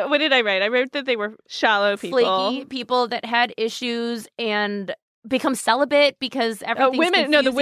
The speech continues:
Speaker 1: women became
Speaker 2: upsetting.
Speaker 1: celibate to deal with the flakes.
Speaker 2: Oh my God.
Speaker 1: I, there, I met, I met four women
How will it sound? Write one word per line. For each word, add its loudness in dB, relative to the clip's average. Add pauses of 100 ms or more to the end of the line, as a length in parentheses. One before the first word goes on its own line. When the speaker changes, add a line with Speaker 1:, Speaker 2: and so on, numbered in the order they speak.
Speaker 1:
women 4
became 2
Speaker 2:
upsetting. 0
Speaker 1:
celibate 2
to -10
deal -2
with -6
the -8
flakes. -10
Speaker 2:
Oh -10
my -6
God. -4
Speaker 1:
I, 2
there, 0
I 2
met, 0
I 2
met 0
four 2
women -2